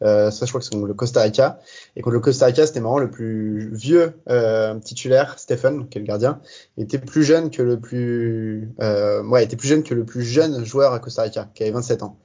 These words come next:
Euh, donc voilà, ça donne un peu le, voilà, les joueurs avaient tous entre dix-huit et, et vingt-six ans côté américain, donc c'est quand même très, très jeune et assez, euh,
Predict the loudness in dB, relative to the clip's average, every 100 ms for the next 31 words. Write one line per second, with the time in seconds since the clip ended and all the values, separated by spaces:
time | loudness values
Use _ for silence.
0 | _ _ _ -2 2 2 4 4 2 2
1 | 2 2 2 -2 -2 2 4 4 2 2
2 | 2 2 -2 -6 -8 -10 -8 -6 -4 -4
3 | -2 0 0 0 -2 -4 -4 -4 -4 -2
4 | -2 0 0 0 -2 -4 -10 -8 -6 -4
5 | -2 -2 -4 -8 -6 0 2 4 2 2
6 | -2 -2 2 2 0 -4